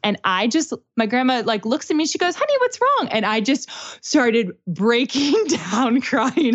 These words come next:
I'm like, "It's never gonna happen for me. I don't know what the Lord is doing. This is so frustrating.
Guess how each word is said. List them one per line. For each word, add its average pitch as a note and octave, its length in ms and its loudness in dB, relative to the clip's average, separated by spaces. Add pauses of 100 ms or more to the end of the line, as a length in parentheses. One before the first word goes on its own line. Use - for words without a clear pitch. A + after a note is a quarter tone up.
I'm B3+ 60 2
like, B3 200 0 (360)
"It's - 180 -2
never B4+ 240 2
gonna B4+ 220 0
happen A#4 360 0
for A4 160 -2
me. G#4+ 120 0 (160)
I F#4 80 0
don't A#4+ 100 0
know G#4+ 120 2
what A4 180 0
the A4+ 80 2
Lord G#4 260 2
is A4+ 160 0
doing. G#4 320 0
This - 220 -2
is A#4+ 120 -6
so G#4 200 0
frustrating. G4 720 0